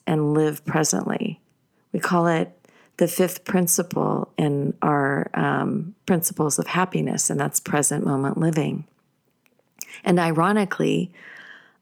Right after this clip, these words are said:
I really learned it from him through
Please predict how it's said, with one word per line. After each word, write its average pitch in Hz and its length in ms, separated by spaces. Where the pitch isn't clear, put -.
I 180 260
really 170 340
learned 165 260
it 170 140
from 147 240
him 160 520
through 156 460